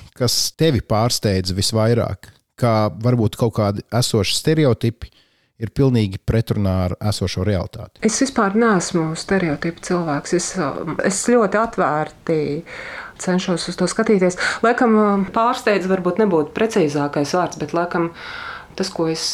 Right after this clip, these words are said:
Speaker 2: pati pie sevis jūtu un, un ko varbūt arī pēc tam sarunās ar, ar tiem cilvēkiem, kas jau varbūt ir atgriezušies, kā viņi to raksturo, ka tur ir tāda sajūta, ka tu esi dzīvs. Nu, es to tā nemāku izstāstīt, un es nezinu, vai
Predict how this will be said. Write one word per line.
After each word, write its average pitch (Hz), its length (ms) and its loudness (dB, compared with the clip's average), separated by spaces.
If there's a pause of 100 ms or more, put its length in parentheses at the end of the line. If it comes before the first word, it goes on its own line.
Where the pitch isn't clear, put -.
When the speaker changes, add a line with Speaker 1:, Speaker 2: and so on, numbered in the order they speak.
(240)
Speaker 2:
pati - 540 -4 (160)
pie 170 100 0
sevis 208 560 -2
jūtu 202 560 0
un, 170 320 0
un 170 240 -2
ko 170 160 -2
varbūt 165 400 -4
arī 170 160 0
pēc 165 160 -6
tam 165 160 -2
sarunās 170 720 -2
ar, 143 100 -6
ar 165 160 -6
tiem 170 160 -4
cilvēkiem, 165 480 -2
kas - 160 -6
jau 165 140 0
varbūt 160 340 -4
ir 190 80 0
atgriezušies, 147 840 -2 (500)
kā 214 160 2
viņi 180 160 0
to 175 140 2
raksturo, 202 340 0
ka 190 160 -6 (320)
tur 226 320 4
ir 170 160 2
tāda 170 300 -2
sajūta, 208 480 2
ka - 100 -4
tu 208 80 4
esi 165 160 0
dzīvs. 165 480 2 (240)
Nu, 196 140 0
es 190 80 -6
to 190 100 0
tā 180 160 0
nemāku 190 460 2
izstāstīt, 175 420 -2
un 180 80 -2
es 175 80 -6
nezinu, 170 300 0
vai 160 100 0